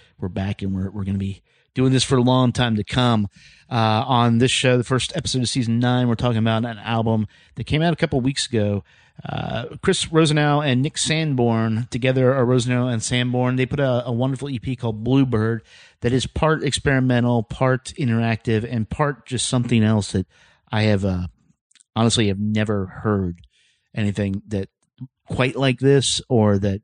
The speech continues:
that felt like this. But we're gonna talk about that. Wes Covey is gonna be on, uh, to discuss that album in just a minute. And then, uh, at the back end of that, we're gonna be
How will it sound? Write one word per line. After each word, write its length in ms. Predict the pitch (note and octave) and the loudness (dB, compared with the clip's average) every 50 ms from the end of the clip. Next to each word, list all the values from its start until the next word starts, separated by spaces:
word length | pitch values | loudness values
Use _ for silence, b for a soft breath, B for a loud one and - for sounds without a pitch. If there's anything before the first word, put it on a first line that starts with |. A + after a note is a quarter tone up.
| _ _ | _ _
that 120 | A2+ G2 | -6 -6
felt 400 | - _ - _ A2 G2+ G2 - _ _ | -6 _ -8 _ -6 -6 -6 -10 _ _
like 220 | F#2 F2 E2 - | -8 -8 -8 -8
this. 240 | - G2 F#2+ F2+ - | -6 -6 -6 -6 -4
But 140 | - A2 B2 | -2 0 2
we're 100 | C3+ C3+ | 2 2
gonna 160 | B2+ A#2 G#2 | 2 2 2
talk 180 | - A2+ G#2 - | 2 0 0 2
about 220 | - G2 F2+ - | 0 -2 -2 0
that. 220 | - F#2+ G2 G2+ - _ - | -2 -2 -2 -4 -8 _ -4
Wes 240 | A2+ G#2+ G2 - - | -2 -2 -2 -2 -2
Covey 280 | - A2 F#2+ G2+ F#2 | -4 -4 -2 -2 -4
is 100 | F2+ F2+ | -6 -6
gonna 160 | - G2 F#2 | -6 -6 -6
be 240 | F2 G2 F#2+ F#2 F#2 | -6 -4 -4 -4 -2
on, 260 | F#2+ F#2+ F#2 F#2 F#2 F2+ b b b b b b b b b b _ | -2 -2 -2 -4 -4 -6 b b b b b b b b b b _
uh, 280 | G2 G2 F#2+ F#2+ F#2+ F#2+ | -6 -6 -4 -4 -6 -6
to 120 | - - A2 | -8 -8 -6
discuss 340 | G#2 - - - A2 G2+ - | -6 -4 0 0 -2 0 2
that 160 | A#2 G#2+ A#2 | 0 2 2
album 320 | A2+ A2 G#2 G#2 A2 G#2+ | 4 4 4 4 4 4
in 120 | G#2 G2+ G2 | 2 2 2
just 280 | B2 A#2 G#2+ - - | 0 0 0 -2 -2
a 20 | G#2+ | 0
minute. 380 | G2+ G#2+ A#2 A#2 A#2 B2 - b b b b b b b b - | 2 2 2 2 2 0 -2 b b b b b b b b -2
And 120 | A#2 A#2 | 0 2
then, 180 | A#2+ A#2+ A2+ A2+ | 2 4 4 2
uh, 200 | A2 A2 G#2+ A#2 | 2 2 0 -2
at 100 | A#2 - | -2 -4
the 60 | A#2+ | -4
back 320 | G2+ A#2+ A#2 A2+ G#2+ - A#2 | -2 0 -2 -2 0 0 0
end 120 | A2+ A2 | 2 2
of 60 | G#2 | 2
that, 220 | G#2+ G#2 G2+ A2+ A#2+ | 2 2 0 0 -2
we're 80 | A2+ | -2
gonna 180 | G#2 G#2+ G2+ G2 | -2 0 -2 0
be 320 | G2 G#2 G#2 G#2 G2+ - | -2 -2 -4 -4 -6 -10